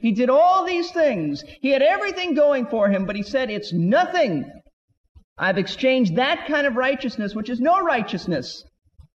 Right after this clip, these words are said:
for the righteousness which is by faith in Christ." You know why some people think that, uh, that righteousness comes by things that they do? Even people who have, may have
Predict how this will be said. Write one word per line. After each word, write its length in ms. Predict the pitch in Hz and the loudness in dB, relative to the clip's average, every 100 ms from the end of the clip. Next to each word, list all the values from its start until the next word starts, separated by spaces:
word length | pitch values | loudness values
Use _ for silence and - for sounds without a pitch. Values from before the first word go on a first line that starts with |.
| _ | _
for 80 | 160 | -4
the 120 | 160 | -4
righteousness 800 | 151 208 226 220 202 208 202 - - - | 0 -2 -2 -4 -4 -4 -4 -8 -20 -10
which 200 | - 139 | -8 -6
is 100 | 139 | -6
by 220 | 147 131 | -4 -4
faith 420 | - 202 180 170 - - 160 | -4 -2 0 -2 -6 -14 -6
in 160 | 151 | -4
Christ." 640 | 147 - 131 - - - - _ _ _ _ _ _ _ _ _ _ - _ _ _ - - _ _ _ _ _ _ _ - | -2 -2 -2 -6 -14 -20 -20 _ _ _ _ _ _ _ _ _ _ -20 _ _ _ -20 -20 _ _ _ _ _ _ _ -6
You 80 | 208 | -2
know 120 | 277 | 0
why 160 | 262 | -2
some 220 | 233 226 208 | -4 -6 -4
people 280 | 208 180 | -6 -6
think 320 | 170 185 180 160 | -6 -4 -4 -6
that, 320 | 139 - 151 | -10 -8 -4
uh, 180 | 135 123 147 - _ _ _ _ _ - | -4 -4 -8 -16 _ _ _ _ _ -10
that 120 | 147 | -6
righteousness 500 | 143 165 175 170 160 | -2 -4 -4 -6 -6
comes 280 | - 156 160 | -4 -6 -6
by 200 | 160 143 | -4 -6
things 320 | 139 156 160 | -6 -6 -6
that 120 | 156 135 | -8 -10
they 140 | 135 | -8
do? 500 | 131 147 156 170 160 _ _ _ _ _ _ - _ _ - | -6 -4 -4 -6 -12 _ _ _ _ _ _ -20 _ _ -10
Even 320 | 277 339 320 | -4 -4 -2
people 260 | 311 311 285 | -4 -2 -2
who 80 | |
have, 100 | 269 | -2
may 160 | 240 254 | -2 -2
have 140 | 240 | -2